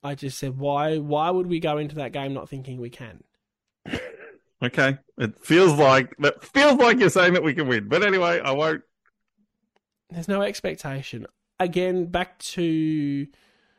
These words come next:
Speaker 1: Doug's comment around that, you know, we've seen enough that we're happy. No. We need to keep, keep the same intensity, same
Speaker 2: Yeah. I don't
Speaker 1: feel.
Speaker 2: think they're just gonna stop playing, but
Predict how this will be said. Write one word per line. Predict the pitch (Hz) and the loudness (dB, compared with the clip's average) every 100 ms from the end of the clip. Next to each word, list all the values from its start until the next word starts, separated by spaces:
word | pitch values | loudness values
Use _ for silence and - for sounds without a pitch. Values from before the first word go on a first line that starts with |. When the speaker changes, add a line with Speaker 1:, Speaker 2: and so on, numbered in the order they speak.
| _ _ - | _ _ -6
Speaker 1:
Doug's | 147 147 - | -4 -4 -8
comment | - 147 135 120 - | -10 -6 -6 -8 -10
around | 135 131 131 127 127 | -10 -8 -8 -10 -10
that, | 127 - _ _ - | -12 -12 _ _ -6
you | 143 | -4
know, | 123 | -2
we've | 165 - | -4 -2
seen | 165 | -4
enough | 151 135 110 - | -2 -4 -8 -12
that | 127 | -10
we're | 135 | -10
happy. | 143 185 190 | -10 -10 -10
No. | 151 113 69 _ _ _ _ _ 359 | -10 -10 -16 _ _ _ _ _ -14
We | 160 151 | -8 -4
need | 147 | -4
to | 147 | -6
keep, | - 151 - _ _ _ _ _ _ _ _ _ _ _ _ _ _ _ _ | -10 -10 -10 _ _ _ _ _ _ _ _ _ _ _ _ _ _ _ _
keep | - 135 | -16 -14
the | - | -14
same | 143 131 127 127 131 - _ | -12 -8 -8 -8 -8 -12 _
intensity, | 151 - 123 - 127 117 | -12 -10 -10 -10 -14 -14
same | - 123 123 127 127 120 123 _ _ _ - | -12 -10 -8 -6 -8 -10 -12 _ _ _ -8
Speaker 2:
Yeah. | 220 | -6
I | |
don't | 143 - _ - 151 | -6 -10 _ -10 -2
Speaker 1:
feel. | - | -2
Speaker 2:
think | 233 165 | 0 -2
they're | 151 | -2
just | 139 - | -4 -4
gonna | 131 107 | -6 -4
stop | - 117 - | -4 -6 -4
playing, | 123 175 113 92 | -2 0 0 0
but | 117 110 | -2 -2